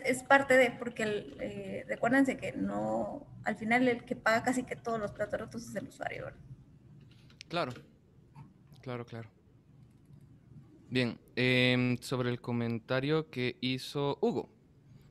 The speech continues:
Speaker 2: Em, sí, eh, te entiendo, cabal, sobre lo de que alegarías por esos treinta y cinco quetzales. Por eso es que entonces mencionaba yo que el mercado objetivo sería,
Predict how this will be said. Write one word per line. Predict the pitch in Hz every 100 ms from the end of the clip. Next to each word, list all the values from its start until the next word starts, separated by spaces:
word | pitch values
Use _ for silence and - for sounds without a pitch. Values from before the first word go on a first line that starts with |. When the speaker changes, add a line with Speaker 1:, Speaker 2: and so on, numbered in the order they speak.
| - - - -
Speaker 2:
Em, | 120 123 120 123 120 117 113
sí, | - - 165 -
eh, | 120
te | - -
entiendo, | 120 143 165 139
cabal, | 113 110 139 131
sobre | 117 113 110
lo | 113 110 110
de | 107 101
que | -
alegarías | 107 107 110 120
por | - 117
esos | 123
treinta | 127 127 107
y |
cinco | 107 117 120
quetzales. | 101 - 113 98
Por | - 113
eso | 127
es | 139
que | 123
entonces | 113 113 127 - - - - -
mencionaba | 120 117 120 131
yo | 135 143 143
que | 123 -
el | 120
mercado | 117 - 127 139
objetivo | 139 - 131 143
sería, | - 117 123 123